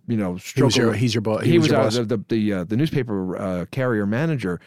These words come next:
Speaker 1: We piled into that car, and we, and I think he even, I think he even went, like, looking for these kids because it, it was just, and what we were doing, we're, we're not, like, it's not like we're ringing doorbells, soliciting or
Speaker 2: Mm-hmm.
Speaker 1: causing trouble or anything. We were just, like, freaking handing out, you know,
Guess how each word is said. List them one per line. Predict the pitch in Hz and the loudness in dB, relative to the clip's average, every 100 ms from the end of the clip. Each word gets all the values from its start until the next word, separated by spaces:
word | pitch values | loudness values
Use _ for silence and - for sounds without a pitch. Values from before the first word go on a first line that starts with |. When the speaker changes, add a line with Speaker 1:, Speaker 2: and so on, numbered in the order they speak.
| - - - _ | -18 -20 -20 _
Speaker 1:
We | 98 143 | -2 -2
piled | 139 143 135 | 0 0 0
into | 123 | 0
that | 117 113 | -2 -2
car, | - 120 113 | -2 0 0
and | 104 | 0
we, | 120 - | -2 -2
and | 135 | -2
I | 190 | -2
think | 262 330 | -2 -4
he | - 262 214 | -2 -2 0
even, | 175 139 | -2 -2
I | 139 | -2
think | 214 | -2
he | 196 | -2
even | 196 165 | -2 0
went, | 143 135 | 0 -2
like, | 120 110 110 | -2 -4 -2
looking | 156 - | -2 -2
for | 143 117 | -4 -2
these | 104 101 | -2 -4
kids | - 104 92 | -2 -2 -2
because | 104 117 101 - _ _ _ - | -4 -4 -4 -6 _ _ _ -6
it, | 208 | -2
it | 247 | 0
was | 285 | 0
just, | 330 | 0
and | 240 | 2
what | 320 | 4
we | 330 | 4
were | 311 | 4
doing, | 339 254 | 4 2
we're, | 190 - | 0 0
we're | 156 | 0
not, | 320 349 - | 2 0 -2
like, | 180 156 | -6 -6
it's | - | -4
not | 294 | 0
like | 269 | 0
we're | 147 | 0
ringing | 120 160 175 123 | 2 2 2 2
doorbells, | 139 156 139 127 | 2 2 0 0
soliciting | 117 143 151 147 147 143 131 | -2 -2 0 0 0 0 -2
or | 117 110 123 | 0 0 -2
Speaker 2:
Mm-hmm. | 165 _ - | -6 _ -4
Speaker 1:
causing | 135 175 165 | 0 2 0
trouble | 131 143 160 | 0 0 2
or | 170 160 127 107 | 2 4 2 2
anything. | 131 202 240 | 0 0 -2
We | |
were | 269 | -2
just, | - | -2
like, | 320 | -4
freaking | 185 - 247 311 220 147 _ - | -4 -6 -4 -2 -2 -4 _ -2
handing | 151 320 339 | 0 2 2
out, | 330 202 | 0 0
you | |
know, | 190 | -2